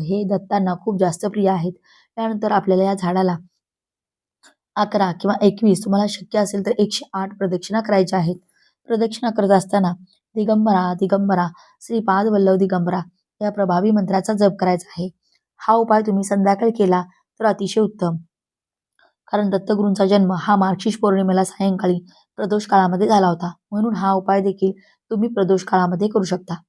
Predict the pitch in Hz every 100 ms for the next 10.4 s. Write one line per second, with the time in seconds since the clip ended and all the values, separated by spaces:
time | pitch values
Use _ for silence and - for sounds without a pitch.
0 | _ _ _ - 214 208 190 196 196 208
1 | 208 190 190 180 185 185 214 214 208 185
2 | 190 202 202 208 208 185 180 185 196 180
3 | 175 180 _ _ 220 196 208 208 202 -
4 | 196 175 190 196 196 180 185 190 214 202
5 | 214 202 196 175 - _ _ - 214 220
6 | 226 185 - 214 214 180 185 190 208 202
7 | 196 180 175 - _ _ 208 202 196 185
8 | 196 202 196 202 190 - 185 175 185 214
9 | 240 214 180 190 185 196 165 175 _ _
10 | _ _ -